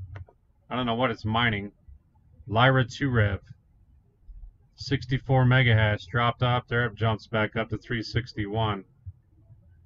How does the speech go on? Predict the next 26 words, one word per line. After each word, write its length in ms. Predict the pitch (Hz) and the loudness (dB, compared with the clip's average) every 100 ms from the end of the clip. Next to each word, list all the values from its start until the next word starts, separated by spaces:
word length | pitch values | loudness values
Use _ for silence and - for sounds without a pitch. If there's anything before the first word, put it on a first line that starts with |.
| - | -4
But 100 | 123 | 2
anyways, 480 | 147 127 113 107 - _ _ _ - _ _ _ _ - - - | 4 6 4 0 -8 _ _ _ -20 _ _ _ _ -20 -12 -6
it's 160 | 120 | -2
mining 320 | 135 143 151 147 | 4 4 6 4
on 160 | 139 | 4
NiceHash 600 | 139 143 135 135 127 120 | 6 4 4 6 6 4
right 240 | 127 123 117 | 4 2 2
now, 360 | 120 123 123 117 _ - 127 | 0 2 0 -2 _ -18 -8
almost 400 | 120 127 113 131 | -2 -2 -2 -2
eight 160 | 127 | 0
dollars 320 | 127 123 120 | 0 0 0
ten 300 | - 127 123 | -2 2 2
cents. 720 | 113 120 123 123 - - - - _ _ _ - - - _ - - | 2 0 2 2 0 -10 -14 -20 _ _ _ -20 -20 -20 _ -20 -4
So 80 | 127 | 2
I 80 | 131 | 2
just 180 | 131 | 2
threw 200 | - 160 | 0 2
it 60 | 156 | 6
on 160 | 147 139 | 6 6
that 260 | 143 143 | 6 4
so 240 | - 139 131 | 2 4 6
it'd 140 | 123 | 6
be 120 | 127 | 6
actually 400 | 127 131 - 131 | 8 6 4 0
making 400 | 113 120 131 131 | 2 2 2 2
something. 540 | 127 135 123 135 139 | 2 0 0 0 -2